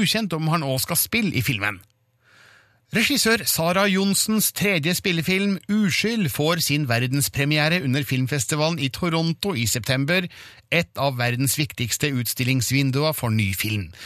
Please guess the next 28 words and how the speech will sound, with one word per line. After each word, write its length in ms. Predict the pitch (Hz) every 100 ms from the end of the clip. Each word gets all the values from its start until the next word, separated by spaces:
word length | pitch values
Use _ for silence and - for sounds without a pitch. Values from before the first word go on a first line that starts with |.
| - -
Der 240 | 95 180
skal 220 | 202 202 190
den 100 | 196
vises 380 | 185 - 202 151
i 60 |
programmet 460 | 156 156 143 147 165
Contemporary 880 | 165 151 151 143 147 147 147 151 156 -
World 400 | 120 127 143 147
Cinema. 460 | - 135 151 226 269 - - - -
Tre 220 | 120 131
andre 320 | 156 135 104
norske 320 | 117 127 -
filmer 320 | - 151 180 190
skal 160 | 117
også 200 | 117 123
vises, 380 | 147 147 254 277 -
nemlig 300 | 143 113 120 -
Kon-Tiki 720 | 131 123 139 127 - 214 196
av 160 | 139
Joakim 460 | 127 123 123 143 135
Rønning 300 | 143 131 165
og 80 | 120
Espen 240 | 113 - 95
Sandberg, 540 | 170 165 175 226 190 - - _
Tale 460 | - 180 147 190
av 240 | 254 156 160
Alexander 560 | 151 165 - 123 104
Nordås 600 | 123 196 170 196 202 -